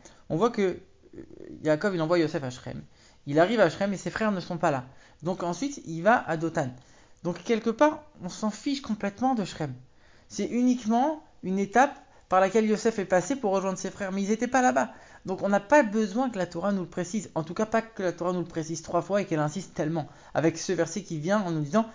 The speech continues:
Yo-, Yosef s'est rendu à Shrem. Et on le, on le précise et on le souligne. Pourquoi on nous souligne, on, on nous sou-, souligne ça alors que finalement,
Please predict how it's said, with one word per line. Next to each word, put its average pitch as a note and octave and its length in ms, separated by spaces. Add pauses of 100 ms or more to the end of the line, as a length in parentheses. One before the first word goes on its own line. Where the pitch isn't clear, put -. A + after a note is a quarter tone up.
(600)
Yo-, E3 200
Yosef D#3+ 540 (240)
s'est - 180
rendu D#3+ 360
à D3 100
Shrem. C#3 220 (100)
Et - 20
on D#3+ 140
le, F3 140 (200)
on F3+ 60
le F#3 80
précise G3+ 400
et - 80
on E3+ 80
le F#3 100
souligne. G#3 360 (340)
Pourquoi D4+ 260
on B3 40
nous G3+ 100
souligne, F#3 260
on, F3+ 240
on E3+ 60
nous F3 120
sou-, F3+ 220
souligne F3+ 320
ça B3 160
alors F#3+ 180
que - 80
finalement, A3 440